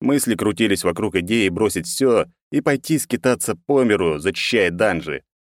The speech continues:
Вариант, конечно, интересный, но я тут уже примелькался и в какой-то мере известен,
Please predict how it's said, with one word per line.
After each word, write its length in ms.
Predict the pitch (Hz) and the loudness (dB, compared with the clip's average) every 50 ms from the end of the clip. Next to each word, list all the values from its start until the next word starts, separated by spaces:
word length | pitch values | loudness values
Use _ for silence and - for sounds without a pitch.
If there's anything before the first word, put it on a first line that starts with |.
| _ _ _ _ _ _ - | _ _ _ _ _ _ -6
Вариант, 420 | - - 92 104 110 104 101 92 | -2 0 2 4 4 2 2 0
конечно, 380 | - 104 101 104 98 - 104 101 | -2 -2 0 0 -2 -2 -2 -2
интересный, 720 | 95 82 110 113 147 156 147 - - 90 85 78 - - _ _ _ _ - | -2 -2 -2 -2 0 0 0 -2 -2 -2 -2 -2 -4 -6 _ _ _ _ -4
но 160 | - 151 156 | 0 2 2
я 120 | 160 151 | 2 2
тут 180 | 151 160 135 - | 0 -2 -2 -2
уже 160 | 139 123 131 | 0 -2 -2
примелькался 680 | - - 123 123 113 101 95 - 165 151 127 - 92 | -2 0 0 0 0 0 0 0 2 2 2 2 0
и 60 | 87 90 | 0 0
в 60 | 87 | 0
какой-то 400 | - 92 - 104 95 95 92 90 | -2 -2 0 0 2 2 2 0
мере 340 | 92 101 104 98 95 95 95 | 2 2 2 2 2 2 0
известен, 540 | 82 92 120 156 156 - - 80 78 - | 0 -2 -2 -2 -2 -2 -4 -4 -6 -6